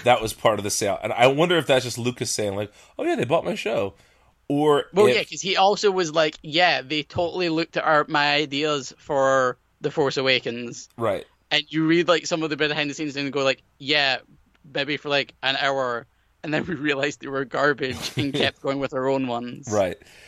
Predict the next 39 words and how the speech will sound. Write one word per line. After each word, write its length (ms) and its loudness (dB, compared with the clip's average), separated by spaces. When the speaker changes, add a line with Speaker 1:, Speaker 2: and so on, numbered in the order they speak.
Speaker 1:
So 260 2
I 200 2
won-, 440 0
but 140 6
I 60 6
wonder 460 -2
if 240 -6
there's 280 -2
going 260 -6
to 120 -12
be 420 -6
a, 280 -4
um, 440 -8
something 540 -2
to 80 -8
base 320 -4
these 180 -8
off 180 -8
of, 120 -18
whether 300 -4
it's, 220 -8
it's 100 -16
gonna 100 -12
be 80 -8
set 320 -4
in 120 -12
one 140 -6
of 60 -6
the 60 -8
no-, 320 -4
one 200 -8
of 60 -12
the 80 -8
worlds 420 -8
been 100 -10
established 360 -10
by 80 -8
the 120 -12
novels, 680 -8